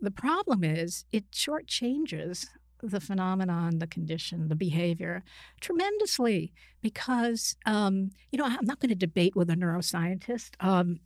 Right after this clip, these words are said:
<clears throat> about a brain scan. Of course they're, they're altered when people are in an addicted state. Um, there's brilliant work showing how,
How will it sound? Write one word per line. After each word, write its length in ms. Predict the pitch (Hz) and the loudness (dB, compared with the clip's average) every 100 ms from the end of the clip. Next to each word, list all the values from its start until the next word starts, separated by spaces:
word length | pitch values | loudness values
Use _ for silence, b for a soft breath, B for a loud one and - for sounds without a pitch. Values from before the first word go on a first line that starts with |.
| - | 4
<clears throat> 160 | 247 | 6
about 260 | 208 185 185 | 4 2 2
a 40 | |
brain 340 | 165 175 175 170 | 2 2 2 0
scan. 440 | - 214 208 262 | 0 0 2 2
Of 120 | 277 | 0
course 280 | - 359 427 | 0 0 0
they're, 240 | - 175 160 | -2 -4 -2
they're 220 | 160 - | -4 -2
altered 420 | 160 165 175 170 | -2 -2 -4 -4
when 280 | 170 175 - _ | -4 -6 -10 _
people 260 | - 180 160 | -4 -2 -2
are 80 | 165 | -4
in 100 | 156 | -8
an 60 | - _ - | -12 _ -10
addicted 560 | 170 - 175 - 175 - | -8 -2 -4 -2 -8 -6
state. 460 | - 170 151 160 - B B B - | -4 -2 0 -2 -8 B B B -2
Um, 600 | 180 170 165 160 156 170 | 2 4 4 4 2 0
there's 340 | 170 170 165 175 190 285 269 - 170 - - _ - | 0 0 0 -4 -8 -10 -8 -4 -4 -4 -20 _ -4
brilliant 480 | 165 196 233 247 208 | 2 6 6 4 0
work 360 | 180 202 202 - | 0 2 0 -4
showing 560 | - 214 202 202 214 | 0 2 2 2 -2
how, 500 | - 190 185 175 180 | -2 0 2 2 2